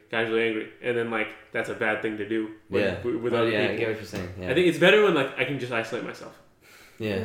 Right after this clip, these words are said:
Speaker 2: and, like, we were, you were talking about, like, I, I don't know if it was last podcast or maybe it was off mic, but we were talking about, like,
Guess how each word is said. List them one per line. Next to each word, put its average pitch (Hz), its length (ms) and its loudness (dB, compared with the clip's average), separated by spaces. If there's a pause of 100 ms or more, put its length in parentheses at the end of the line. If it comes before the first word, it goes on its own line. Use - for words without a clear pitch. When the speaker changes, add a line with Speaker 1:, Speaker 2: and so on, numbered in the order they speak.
Speaker 2:
and, 120 120 -4
like, 120 160 -2
we 135 80 2
were, 127 60 4
you 123 120 0
were 123 60 -2
talking 131 200 -2
about, 120 260 0
like, 101 280 -4
I, 120 80 -4
I - 40 -2
don't 127 200 -2
know 131 40 -4
if 123 80 -8
it 120 60 -8
was 98 120 -6
last 107 240 -4
podcast 101 580 -6
or 95 280 -4 (180)
maybe 104 180 -4
it - 20 0
was 98 120 -4
off 95 300 -4
mic, 92 320 -6
but 92 280 -2
we 104 80 -4
were 98 60 -6
talking 95 220 -6
about, 87 240 -4
like, 90 280 -6